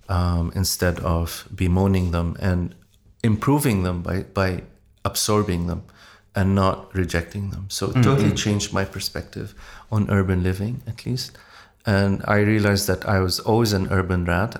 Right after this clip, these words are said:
Speaker 1: I don't know if you've been to Beirut, but Beirut is quite, uh, has a quite rich urban culture.
Speaker 2: Yeah.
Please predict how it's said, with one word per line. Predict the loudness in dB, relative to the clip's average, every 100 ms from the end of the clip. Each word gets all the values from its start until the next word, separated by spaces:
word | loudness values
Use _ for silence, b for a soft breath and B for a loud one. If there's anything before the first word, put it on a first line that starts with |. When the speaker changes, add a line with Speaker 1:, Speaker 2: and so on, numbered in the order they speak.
| -4
Speaker 1:
I |
don't | 0 0
know | -2
if |
you've | -4 -4
been | -4 -4
to | -4
Beirut, | -2 0 0 -2 -2
but | -6 -2
Beirut | -2 0 -2 -4
is | -10 -12
quite, | -8 -2 0 -2 -6
uh, | -8 -8 B B B B B
has | -2 -2
a | -2 -8 -12
quite | -2 0 0 0
rich | 0 0 -4 -6 -6 -2
urban | 0 2
culture. | 0 -2 -2 -4 -4 -6 -6
Speaker 2:
Yeah. | -4 -4